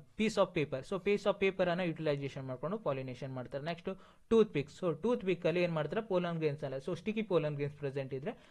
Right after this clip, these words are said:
ಆ ಸ್ಟಿಕಿ pollen grains ಅನ್ನ ಆಂಥರ್ ಇಂದ ಸಪರೇಟ್ ಮಾಡ್ಲಿಕ್ಕೆ ಟೂತ್ ಪಿಕ್ ಅನ್ನ ಹೆಲ್ಪ್ ಮಾಡ್ತಾರೆ, ಯುಟಿಲೈಸೇಷನ್ ಮಾಡ್ಕೊಳ್ತಾರೆ. ಸೇಮ್ ಟೂತ್ ಪಿಕ್ ಅನ್ನ ಏನ್ ಮಾಡ್ತಾರೆ, ಸ್ಟಿಗ್ಮಾ ಮೇಲೆ ಇನ್ಸರ್ಟ್ ಮಾಡ್ತಾರೆ ಅಥವಾ ಅಪ್ಲೈ ಮಾಡ್ತಾರೆ. So ಏನಾಗುತ್ತೆ, ಸ್ಟಿಗ್ಮಾ ಮೇಲೆ pollen grains ಅಟ್ಯಾಚ್ ಆಗಿರುತ್ತೆ. ನೆಕ್ಸ್ಟ್ ಕೆಲವೊಂದು ಟೈಮ್‌ನಲ್ಲಿ ಫೋರ್ಸೆಪ್ ಅನ್ನ ಯುಟಿಲೈಸೇಷನ್,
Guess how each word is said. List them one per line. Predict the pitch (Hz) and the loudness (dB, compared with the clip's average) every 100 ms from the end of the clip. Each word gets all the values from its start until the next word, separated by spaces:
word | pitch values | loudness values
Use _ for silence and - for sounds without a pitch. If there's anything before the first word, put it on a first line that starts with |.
| - | -6
ಆ | 165 | -6
ಸ್ಟಿಕಿ | - 208 | -4 -4
pollen | 233 208 175 170 | -2 0 2 0
grains | 156 151 147 | 0 -2 -2
ಅನ್ನ | 160 - 160 | -4 -2 -4
ಆಂಥರ್ | 156 156 | 0 -2
ಇಂದ | 151 | -2
ಸಪರೇಟ್ | 147 147 160 147 | -4 -2 -2 -2
ಮಾಡ್ಲಿಕ್ಕೆ | 143 135 139 254 - - - | -4 -6 -4 -4 -6 -12 4
ಟೂತ್ | 233 226 | 4 4
ಪಿಕ್ | 156 | 0
ಅನ್ನ | 151 208 | 2 0
ಹೆಲ್ಪ್ | 208 147 147 | 2 -2 0
ಮಾಡ್ತಾರೆ, | 127 143 143 - - - | -4 -4 -6 -8 -20 -6
ಯುಟಿಲೈಸೇಷನ್ | 175 175 151 143 139 139 | -4 2 2 2 -2 -4
ಮಾಡ್ಕೊಳ್ತಾರೆ. | 135 135 131 175 277 - - - | -4 -4 -4 -4 -4 -12 -20 2
ಸೇಮ್ | 247 269 | 2 4
ಟೂತ್ | 220 196 | 4 2
ಪಿಕ್ | 190 185 | 0 -4
ಅನ್ನ | 180 | -4
ಏನ್ | 170 | -2
ಮಾಡ್ತಾರೆ, | 160 160 190 | -2 -4 -6
ಸ್ಟಿಗ್ಮಾ | 294 _ 196 180 170 | -8 _ -2 -2 -2
ಮೇಲೆ | 151 226 | -2 -4
ಇನ್ಸರ್ಟ್ | 294 170 170 147 | -2 -2 2 0
ಮಾಡ್ತಾರೆ | 147 135 139 143 | 0 -4 -2 -2
ಅಥವಾ | 180 160 254 - - | -2 -2 -2 -4 -2
ಅಪ್ಲೈ | 165 175 | 0 2
ಮಾಡ್ತಾರೆ. | 151 139 131 135 131 151 - - _ _ - _ _ - | 2 0 -2 -4 -4 -8 -14 -20 _ _ -20 _ _ -10
So | - 208 | 4 4
ಏನಾಗುತ್ತೆ, | 190 185 170 214 | 4 2 2 2
ಸ್ಟಿಗ್ಮಾ | 208 185 185 | 0 -2 0
ಮೇಲೆ | 160 214 | 0 -2
pollen | 233 165 143 | 2 2 2
grains | 135 131 233 | 0 -2 0
ಅಟ್ಯಾಚ್ | 175 143 139 | 0 0 0
ಆಗಿರುತ್ತೆ. | 131 131 131 123 - - - | 0 0 -4 -4 -8 -16 -2
ನೆಕ್ಸ್ಟ್ | 208 208 240 | 0 2 4
ಕೆಲವೊಂದು | 214 202 196 | 6 6 6
ಟೈಮ್‌ನಲ್ಲಿ | 185 175 175 | 4 2 2
ಫೋರ್ಸೆಪ್ | 247 233 208 170 143 | 4 4 4 2 0
ಅನ್ನ | 151 | 0
ಯುಟಿಲೈಸೇಷನ್, | 196 156 151 143 143 143 143 139 | 0 0 0 0 -2 -4 -6 -8